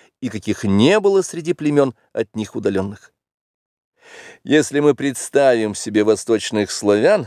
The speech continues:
как они устроились во второй половине девятого века, и сопоставим это устройство с древним племенным делением их, то найдем на всем пространстве от Ладоги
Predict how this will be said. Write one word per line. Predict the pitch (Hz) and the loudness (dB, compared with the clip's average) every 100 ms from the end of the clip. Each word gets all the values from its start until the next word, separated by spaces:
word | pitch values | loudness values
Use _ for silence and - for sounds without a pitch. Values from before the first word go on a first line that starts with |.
| - | -10
как | - 98 | -10 -6
они | 95 | -2
устроились | 101 101 - 104 107 101 98 - - _ _ _ | -2 -4 -6 0 2 2 0 -6 -12 _ _ _
во | 107 | -8
второй | - 123 113 98 | -2 2 2 2
половине | 113 113 110 104 | -2 0 -2 -4
девятого | 92 110 120 110 123 127 | -2 0 4 2 0 -2
века, | 123 113 98 90 _ _ _ | 2 2 2 -6 _ _ _
и | - 113 | -4 -4
сопоставим | - 110 117 107 - - 214 214 113 - | 0 0 2 0 -4 -2 0 0 -2 -6
это | - 107 117 | -8 -6 -4
устройство | 110 - 127 117 - 113 98 _ _ | -6 -2 2 2 2 -2 -4 _ _
с | 104 104 | -10 -2
древним | 120 151 143 107 107 101 | 2 6 6 4 -2 -4
племенным | - 127 135 131 127 113 | -4 -2 0 2 2 0
делением | 107 147 120 104 113 117 | -2 2 2 2 0 0
их, | 101 - _ _ _ _ | -2 -6 _ _ _ _
то | 233 254 | 0 0
найдем | 240 220 202 165 226 185 | 2 0 0 0 0 0
на | 175 | -4
всем | - - 214 180 | -4 0 0 0
пространстве | 165 170 - 170 185 165 - 104 87 | -4 -4 -4 0 0 -2 -6 -8 -8
от | - 95 - | -4 -4 -4
Ладоги | 98 196 196 180 170 | -4 -2 -2 -4 -4